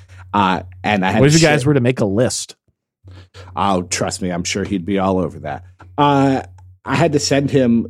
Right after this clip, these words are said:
Speaker 1: you know, a link to a document, and he still had a Hotmail account. And I was like, "I didn't even know you could still use Hotmail."
Speaker 2: <laughs> Yeah.
Speaker 1: Like,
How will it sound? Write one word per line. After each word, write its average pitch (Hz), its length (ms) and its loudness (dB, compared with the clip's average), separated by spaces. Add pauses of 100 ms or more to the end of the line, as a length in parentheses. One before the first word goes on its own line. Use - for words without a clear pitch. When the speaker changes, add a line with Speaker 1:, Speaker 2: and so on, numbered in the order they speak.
(100)
Speaker 1:
you 107 200 -4
know, 95 320 -4
a 101 100 -8
link 110 420 -4
to 95 420 -4
a 95 80 -10
document, 95 640 -6
and 87 160 -6
he 98 160 -10
still 135 220 0
had 123 160 -4
a 101 60 -4
Hotmail 69 520 -8
account. 80 380 -12
And 87 120 -10
I 98 80 -4
was 92 140 -8
like, 92 240 -4
"I 123 120 -8
didn't 143 220 -2
even 95 240 -4
know 107 160 -4
you 104 180 -6
could 92 180 -14
still 120 320 -4
use 139 380 -4
Hotmail." - 520 -8 (720)
Speaker 2:
<laughs> 226 1120 -2 (600)
Yeah. 147 240 2
Speaker 1:
Like, - 140 -8